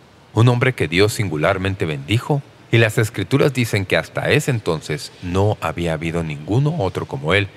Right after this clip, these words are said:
y después de su tiempo no ha habido otro como él. Él oró pidiendo sabiduría y recibió todo lo que pidió, y como veremos, mucho más.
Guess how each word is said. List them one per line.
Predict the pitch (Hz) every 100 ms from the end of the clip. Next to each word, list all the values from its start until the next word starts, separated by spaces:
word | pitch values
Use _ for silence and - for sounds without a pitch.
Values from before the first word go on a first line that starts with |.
| -
y | -
después | - - 123 160
de | 185
su | 170
tiempo | 135 113 113 104 - - - -
no | 101
ha | 101
habido | 95 90 78 -
otro | 107 151 - 87
como | 76 71 64
él. | 58 - - - - -
Él | 104 110 131 127 -
oró | 80 78 85
pidiendo | - 80 73 101 123
sabiduría | 123 139 127 92 78 80 76 - - - -
y | -
recibió | 107 101 - 107
todo | - 139 147
lo | 135
que | -
pidió, | - 78 92 82 - -
y | 104
como | - 82 82
veremos, | 69 78 104 87 82 - - - - - - -
mucho | - 98 -
más. | 87 85 92 90 -